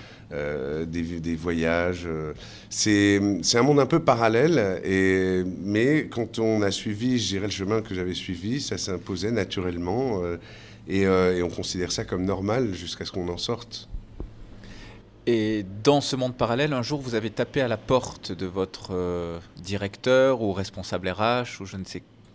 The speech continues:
Speaker 2: quel, euh, quel statut dans l'entreprise dans laquelle vous étiez pour, euh, lui annoncer une nouvelle.
Speaker 1: Oui, j'avais appris, euh, pendant l'été, euh, que ma mère, je voyais qu'elle était, avait un problème et je, on venait de réaliser qu'elle avait une maladie incurable,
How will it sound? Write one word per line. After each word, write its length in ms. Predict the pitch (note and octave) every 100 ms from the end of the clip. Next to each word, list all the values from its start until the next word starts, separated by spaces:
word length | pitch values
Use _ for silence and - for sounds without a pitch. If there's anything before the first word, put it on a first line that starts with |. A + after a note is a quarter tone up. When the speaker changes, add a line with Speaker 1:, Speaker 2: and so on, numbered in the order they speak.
| - -
Speaker 2:
quel, 220 | G2 F#2
euh, 220 | F2 E2 - - - -
quel 140 | - F#2
statut 400 | - G#2 - B2
dans 320 | F#2+ F#2 F2
l'entreprise 440 | F#2 - - A2
dans 80 | G2+
laquelle 280 | F#2 - G2
vous 220 | F#2+ F#2+
étiez 280 | F#2+ - C3+
pour, 360 | C3+ A#2 G#2 F#2+
euh, 340 | F#2 F2+ F2+ G2+ -
lui 120 | G2+ G2+
annoncer 300 | F#2+ - A2
une 80 |
nouvelle. 420 | G#2+ F#2 F2+ E2+ F2 - - - - - - - - -
Speaker 1:
Oui, 340 | B2+ C3+ F#2+ E2+
j'avais 340 | F#2 G2+ A2
appris, 420 | G#2 - B2 B2+
euh, 140 | A2 F#2
pendant 260 | G2+ F#2+
l'été, 540 | F#2+ G2+ G2+ A#2 A#2 G#2
euh, 460 | E2+ E2+ E2+ E2
que 140 | D#2 F2
ma 180 | F2 F2+
mère, 360 | G#2 G2 F2+
je 120 | E2
voyais 240 | D#2 E2+ E2+
qu'elle 160 | E2+
était, 160 | E2 D#2+
avait 160 | D#2+ E2+
un 80 |
problème 480 | E2 F2 F2+ A#2 B2
et 120 | F2+
je, 380 | D#2+ D#2+ E2 D#2+
on 80 | E2
venait 220 | D#2+ F#2+
de 80 | E2+
réaliser 320 | E2+ E2+ G2+
qu'elle 160 | G2 E2
avait 100 | E2+
une 80 | E2
maladie 300 | E2 E2 E2
incurable, 640 | D#2+ - E2 F#2+ A2 F#2